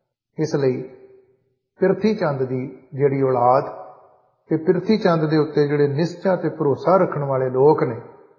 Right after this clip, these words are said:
ਉਹਨਾਂ ਨੂੰ ਮੀਣੇ ਆਖਿਆ ਗਿਆ। ਭਾਵ, ਜਿੱਥੇ ਪ੍ਰਿਥੀ ਚੰਦ ਤੇ ਉਹਦੀ ਔਲਾਦ ਵਾਸਤੇ ਨੇ ਇਹ ਬੋਲ, ਉੱਥੇ ਉਹਨਾਂ ਲੋਕਾਂ ਵਾਸਤੇ ਜਿਨ੍ਹਾਂ ਦੇ ਦਿਲ ਦੇ ਵਿੱਚ ਛੁਰੀ ਹੋਵੇ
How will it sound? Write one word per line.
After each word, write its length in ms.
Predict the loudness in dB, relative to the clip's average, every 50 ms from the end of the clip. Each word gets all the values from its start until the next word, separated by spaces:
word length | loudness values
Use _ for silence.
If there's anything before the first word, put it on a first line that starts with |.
| _ _ _ _ -6
ਉਹਨਾਂ 220 | -4 -2 -2 -2
ਨੂੰ 160 | -4 -4 -4
ਮੀਣੇ 360 | -4 -4 -2 -2 -2 -2 -2
ਆਖਿਆ 300 | -4 -6 -10 -12 -14 -14
ਗਿਆ। 160 | -14 -14 -20 -20 _ _ _ _ _ _ _ _ _ _ _ _ _
ਭਾਵ, 600 | 0 2 2 2 2 0 -2 -6 -12 -16 -20 -20 -20 _ _ _ _ _ _ _ _
ਜਿੱਥੇ 380 | -4 -2 -2 0 4 4 4 4
ਪ੍ਰਿਥੀ 460 | 4 2 0 0 0 0 -2 -4 -2
ਚੰਦ 300 | 0 -2 -2 -2 -2 -4
ਤੇ 120 | -2 0 0
ਉਹਦੀ 220 | 0 2 2 2
ਔਲਾਦ 420 | 2 4 4 6 6 4 4 4
ਵਾਸਤੇ 460 | 2 2 2 2 0 -2 -2 -2 -2 -2
ਨੇ 140 | -2 -6 -6
ਇਹ 180 | -6 -6 -4 -4
ਬੋਲ, 540 | -6 -4 -2 0 0 0 -2 -6 -12 -16 -20 -20 -20 -20 _ _ _ _ _ _ _ _ -4
ਉੱਥੇ 260 | -4 -4 -2 -4 -4
ਉਹਨਾਂ 360 | -2 0 0 2 2 2 2
ਲੋਕਾਂ 380 | 2 0 -2 -2 -4 -4 -4 -2
ਵਾਸਤੇ 640 | -4 -4 -6 -6 -10 -4 -2 -2 -2 -2 -8 -14 -18 -20 -20 _ _ _ _ _ _ _ _ _
ਜਿਨ੍ਹਾਂ 320 | -2 -2 0 0 0 0
ਦੇ 200 | 0 -2 -2 -2 -6 -12 -18 -20 -20 -20 _ _ _ _ _ _ _ _ -20
ਦਿਲ 360 | -6 0 2 2 2 2 2
ਦੇ 180 | 0 2 0 2
ਵਿੱਚ 300 | 0 -2 -2 -4 -10 -8
ਛੁਰੀ 340 | -6 -4 -2 0 2 4
ਹੋਵੇ 420 | 4 2 2 2 0 -2 -4 -6